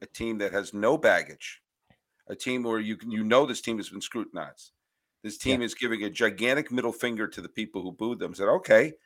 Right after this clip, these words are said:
Speaker 1: how about us now? How do you like us now? Is it still just cheating?" You gotta really be reaching. By the way, the optics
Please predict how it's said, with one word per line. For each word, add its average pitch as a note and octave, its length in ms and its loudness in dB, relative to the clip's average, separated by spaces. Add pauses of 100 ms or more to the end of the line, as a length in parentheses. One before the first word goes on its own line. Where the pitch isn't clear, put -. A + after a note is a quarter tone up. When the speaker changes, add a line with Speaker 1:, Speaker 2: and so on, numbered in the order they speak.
(120)
Speaker 1:
how C#3+ 140 4
about E3+ 140 6
us - 140 -6
now? C3+ 380 2
How C#3 80 -2
do C#3+ 60 -8
you D#3+ 60 0
like D#3 180 0
us - 120 -10
now? B2+ 280 2 (480)
Is A2 160 -6
it G#2+ 40 -4
still D3 280 4
just C#3+ 200 -4
cheating?" E3+ 420 0 (480)
You A#2+ 160 0
gotta D3+ 160 12
really D3 200 4
be B2 140 -2
reaching. A#2+ 460 -4 (200)
By D3+ 80 8
the D#3 80 12
way, C#3 200 10 (220)
the C3+ 300 2
optics D#3+ 680 8